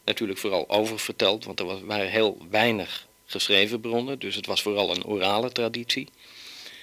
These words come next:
waarin de mythologie van de amokmaker werd overgedragen. En daarin was het,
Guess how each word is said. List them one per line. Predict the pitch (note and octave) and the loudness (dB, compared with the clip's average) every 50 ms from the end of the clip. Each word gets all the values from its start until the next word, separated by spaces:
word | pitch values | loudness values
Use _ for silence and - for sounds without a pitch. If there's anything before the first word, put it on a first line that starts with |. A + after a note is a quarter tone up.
| - - - | -20 -20 -2
waarin | - A2+ A2+ A#2 A#2 | 2 4 6 6 6
de | A2 G#2+ | 6 4
mythologie | A2 A#2 A2+ A#2 G#2+ G2 F#2+ - - - D#3 D#3 D#3 - _ - - - - - - - - | 4 4 4 4 4 4 4 2 0 0 -2 -2 -2 -6 _ -16 -14 -14 -14 -14 -16 -20 -8
van | - - B2 | 0 2 4
de | A#2 A2 | 4 4
amokmaker | G#2 A2 A#2 A#2+ A2+ G#2+ - A2+ G#2 G#2 G2+ A2 G2 | 2 2 0 -2 -2 -2 0 0 0 0 -2 -4 -4
werd | G2 - - - | -4 -4 -2 -2
overgedragen. | - G2 F#2 - F#2+ - - - - G#2+ F#2+ E2 E2+ - - - - - _ _ _ _ | -2 -4 -4 -8 -12 -12 -12 -12 -10 -10 -10 -10 -10 -12 -14 -14 -16 -18 _ _ _ _
En | - G#2+ G#2+ | -4 -4 2
daarin | G#2 A2 A2 A2 A2 G#2+ | 4 4 4 4 4 2
was | G2+ G#2 G2 - | 0 0 0 0
het, | - F#2 - - - | 0 -2 -4 -8 -10